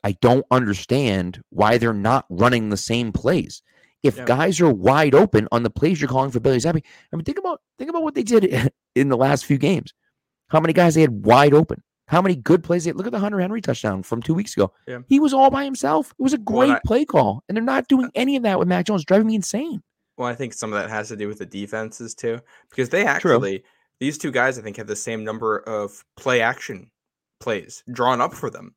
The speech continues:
Speaker 2: somehow. I didn't feel like that watching it, but that's what the stats are saying, and
Speaker 1: Yeah.
Speaker 2: it's just the guys are, were happy. I think it's a little bit of chance here that the plays that the Bears defense blew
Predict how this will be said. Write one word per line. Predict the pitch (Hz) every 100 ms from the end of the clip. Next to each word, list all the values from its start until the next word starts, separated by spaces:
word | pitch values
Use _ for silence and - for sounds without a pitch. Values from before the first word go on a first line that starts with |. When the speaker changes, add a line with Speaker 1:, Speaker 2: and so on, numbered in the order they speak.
| _
Speaker 2:
somehow. | - 147 180 135 92
I | 113 113
didn't | - 131
feel | 110 135
like | 143 110
that | 117 101
watching | 101 143 -
it, | 95 -
but |
that's | 113 110 -
what |
the | 113
stats | - 104 151 -
are |
saying, | - 101 101 113
and | 98 101 _ _ _ _ _ _ _ _
Speaker 1:
Yeah. | 92 90 82
Speaker 2:
it's | 82 -
just | 143 131 _ _ _
the | 123
guys | 117 113 120 123
are, | 113 -
were | 73 - 120 - -
happy. | - - 117 - -
I |
think | 113 135 127
it's | 120 - _ _ _ _ _
a | 110
little | 110 127 117 120
bit | 120 120
of | 117 113 - _ _ _ _ _ _
chance | - - 117 151 - - _ _
here | - 117 127 160 _ _ -
that | 110 - _ _ -
the | 117
plays | 110 - 127 135 151 160 160
that | 139
the | -
Bears | 95 107 170 156
defense | - 156 - 170 160
blew | 117 135 160 104